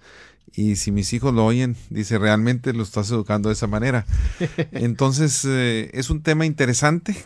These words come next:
Speaker 1: cómo educar hijos positivos, un tema que es necesario en nuestra sociedad, que tiene un impacto tremendo,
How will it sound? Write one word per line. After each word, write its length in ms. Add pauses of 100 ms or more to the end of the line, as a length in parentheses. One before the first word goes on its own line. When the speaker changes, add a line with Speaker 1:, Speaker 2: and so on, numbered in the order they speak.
Speaker 1:
cómo 200
educar 400 (580)
hijos 320
positivos, 640
un 100
tema 340
que 160
es 80
necesario 720 (480)
en 480 (300)
nuestra 540
sociedad, 680 (260)
que 120
tiene 200
un 80
impacto 540
tremendo, 720